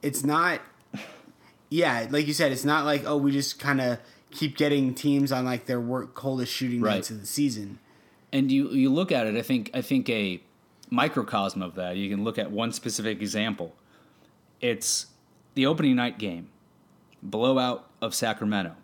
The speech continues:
Speaker 1: Mm-hmm.
Speaker 2: Last year's opening night game was a blowout of Dallas.
Speaker 1: Right.
Speaker 2: I felt a lot better about that, the blowout this year than the blowout last year.
Speaker 1: Right.
Speaker 2: Like,
Speaker 1: Yeah.
Speaker 2: I was stoked last year. We were at that game, but you had a guy like Trevor Ariza who went nuts.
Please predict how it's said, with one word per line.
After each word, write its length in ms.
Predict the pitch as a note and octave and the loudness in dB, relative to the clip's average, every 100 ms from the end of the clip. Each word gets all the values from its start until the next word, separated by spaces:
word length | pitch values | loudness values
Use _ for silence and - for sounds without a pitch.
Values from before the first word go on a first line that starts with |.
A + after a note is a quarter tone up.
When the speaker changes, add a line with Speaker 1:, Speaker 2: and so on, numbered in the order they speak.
| - - | -20 -4
Speaker 1:
Mm-hmm. 300 | C3+ C3+ B2 B2 | -2 0 -2 -4
Speaker 2:
Last 380 | - C3 F#3 - | -2 0 0 0
year's 160 | C3 A2+ | 0 2
opening 280 | G2+ G2+ | 0 0
night 180 | G2 G2 | -2 -2
game 160 | F#2+ F#2+ | -2 -2
was 100 | G2 | -4
a 40 | |
blowout 320 | F#2+ G#2+ G#2 | -2 0 0
of 100 | F#2 | 0
Dallas. 600 | F#2+ A2+ F2+ D#2+ - - - B2+ | 0 0 0 -6 -10 -10 -10 0
Speaker 1:
Right. 340 | C#3 A#2 F#2 - - - | 0 0 -4 -14 -10 -2
Speaker 2:
I 120 | E3+ | 0
felt 240 | C4 A3 | 2 2
a 40 | C#3 | 2
lot 440 | A2+ C3 C3+ A#2 | 2 0 0 -2
better 300 | G#2 B2 A2 | 0 0 2
about 380 | G#2 A2 G#2+ G2+ | 0 2 0 0
that, 240 | G#2+ A2+ - | 0 0 -2
the 160 | A#2+ A2+ | -6 -2
blowout 380 | G#2+ B2+ A#2+ G2+ | 2 4 2 0
this 220 | B2 - | -2 0
year 220 | D#3 D#3 | 2 2
than 100 | D3 | 2
the 80 | A#2 | 0
blowout 300 | A2 A#2 G2+ | 2 2 4
last 380 | G#2 G#2+ G2+ - | 2 2 0 -4
year. 200 | - - - _ A#2+ | -8 -14 -20 _ 0
Speaker 1:
Right. 340 | C3+ G2+ - - - | 2 2 -6 -16 0
Speaker 2:
Like, 180 | A#2+ A#2+ | 4 4
Speaker 1:
Yeah. 120 | A2 | 4
Speaker 2:
I 20 | |
was 160 | D#3+ C#3 | 4 4
stoked 360 | - C#3 F3 F#3 | 2 4 4 2
last 220 | F3 - | 0 2
year. 80 | C3 | 2
We 100 | C#3 | 4
were 80 | C3+ | 4
at 160 | D3+ | 2
that 180 | A#2 G2+ | 0 -2
game, 380 | A2 G2+ G#2 G#2+ - - - _ | -2 0 -2 -4 -14 -20 -20 _
but 100 | - | 0
you 80 | F#3+ | 2
had 80 | B2+ | 2
a 40 | |
guy 160 | A2 A2+ | 2 2
like 160 | G#2+ G#2 | 0 0
Trevor 380 | C3+ G#2+ G#2 | 0 2 2
Ariza 340 | G2+ C3 B2+ B2+ | 4 4 4 2
who 100 | B2 | 2
went 180 | A#2 A2+ | 0 0
nuts. 520 | B2 B2 - - | 0 0 0 -2